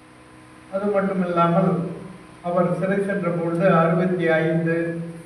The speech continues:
அப்பொழுது அவருடைய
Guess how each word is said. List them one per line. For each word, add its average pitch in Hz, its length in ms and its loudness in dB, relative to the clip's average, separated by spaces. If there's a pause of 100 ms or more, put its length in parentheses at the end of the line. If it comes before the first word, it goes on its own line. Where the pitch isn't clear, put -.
(920)
அப்பொழுது 180 440 -2 (3750)
அவருடைய 185 420 4